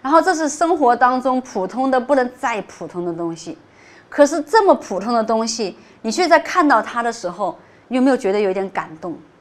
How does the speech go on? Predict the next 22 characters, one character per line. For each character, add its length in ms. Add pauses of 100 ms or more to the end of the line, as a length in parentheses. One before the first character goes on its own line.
(1400)
然 100
后 60
你 60
觉 100
得， 80
哦， 140
原 120
来 100
朴 260
实 160
的 100
生 180
活 140
当 220
中 180
竟 160
然 140
可 120
以 80
这 140
么 140
美， 340